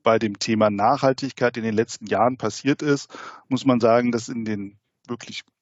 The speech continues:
gar nicht so lange her, in den letzten zwei, drei Jahren ein extremer, extremer Push hinter dem Thema ist, dass extrem in Unternehmen aufgenommen wird und immer wichtiger auch wahrgenommen wird.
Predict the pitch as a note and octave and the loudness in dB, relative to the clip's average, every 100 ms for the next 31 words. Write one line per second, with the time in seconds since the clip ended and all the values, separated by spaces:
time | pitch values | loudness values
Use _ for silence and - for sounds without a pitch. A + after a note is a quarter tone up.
0 | _ _ B2+ B2+ D3 - C3+ D3 C#3+ D3 | _ _ 2 2 0 -4 -2 0 0 -2
1 | C3 C3+ C3 B2+ A2 G#2+ - - - A2 | -2 2 4 4 2 -2 -2 -6 -2 2
2 | C3 - A#2 A2+ A2+ A#2+ A#2+ A#2 - - | 2 4 2 4 4 4 0 -4 -8 -14
3 | - - A#2+ C#3 C#3 B2 A2+ - - - | -16 -4 4 4 6 6 4 -2 -18 -20
4 | - _ A#2+ G#2+ - C3 C#3 A#2 - D3+ | -20 _ -10 -10 -2 2 4 4 0 -8
5 | D3+ B2 A#2 G#2+ G2+ - A#2 A2+ G#2 F#2 | -6 -4 0 0 0 -2 -2 0 0 -2
6 | - A#2+ A#2+ - A#2+ B2+ C#3 C3+ B2+ A#2+ | -6 -8 -10 -4 2 4 2 0 -2 0
7 | A#2 A#2+ B2+ A2 C3 C3 B2+ B2 B2 B2 | 2 4 4 2 2 2 2 0 2 0
8 | A#2 C3 A#2+ A2 C#3 - C3 B2 A2 G2 | 0 2 2 2 -2 -2 2 4 2 2
9 | G#2+ A#2 A2 G2 F#2+ F#2 | 2 2 -2 -8 -10 -12